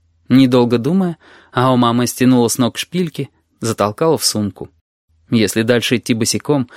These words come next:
чулкам не выжить. Ну и ладно, новые можно купить в любом супермаркете. Люди в машинах молча таращились на то, как она разувается, как расстёгивает пуговица за пуговицей короткий бежевый плащ.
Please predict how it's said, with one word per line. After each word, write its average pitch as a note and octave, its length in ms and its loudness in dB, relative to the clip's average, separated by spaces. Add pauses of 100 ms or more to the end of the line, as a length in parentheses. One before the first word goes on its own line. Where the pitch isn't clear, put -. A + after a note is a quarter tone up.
(180)
чулкам C3 460 0
не D3 120 4
выжить. G#2 380 -2 (460)
Ну - 160 -4
и A2+ 40 2
ладно, F2+ 380 -2 (340)
новые D3 400 4
можно B2 300 2
купить B2 340 -2
в A#2+ 100 0
любом B2 380 0
супермаркете. A#2+ 800 -6 (1300)
Люди C#3 320 4
в E3 60 2
машинах D#3 560 0
молча C#3+ 340 2
таращились C#3 600 -2
на B2 140 0
то, D3 220 -4
как - 240 -4
она B2+ 180 0
разувается, A2+ 760 0 (360)
как - 180 -2
расстёгивает C#3+ 720 0
пуговица D#3+ 500 -2
за C3+ 160 2
пуговицей C#3 540 -2
короткий A#2 580 -2
бежевый A#2+ 460 0
плащ. G2 440 -2